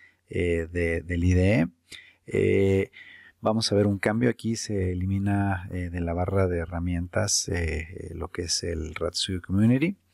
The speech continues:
Eh, también vamos a distribuir, eh, junto con el, eh, con rat Studio la última versión del S D K de Windows. Eh, en este caso vamos a, a incluir el S D K,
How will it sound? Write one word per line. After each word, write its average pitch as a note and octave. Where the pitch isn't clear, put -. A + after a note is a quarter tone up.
Eh, G#2+
también A2+
vamos G#2+
a G#2
distribuir, G2
eh, F2
junto E2+
con E2+
el, D#2
eh, D#2
con F2+
rat E2+
Studio B2+
la G2
última G2+
versión F#2
del F#2
S F2+
D F#2
K F#2
de F2
Windows. G#2
Eh, E2+
en F#2
este -
caso F#2+
vamos F#2
a, E2+
a E2
incluir F2
el F2
S F2
D F2
K, E2+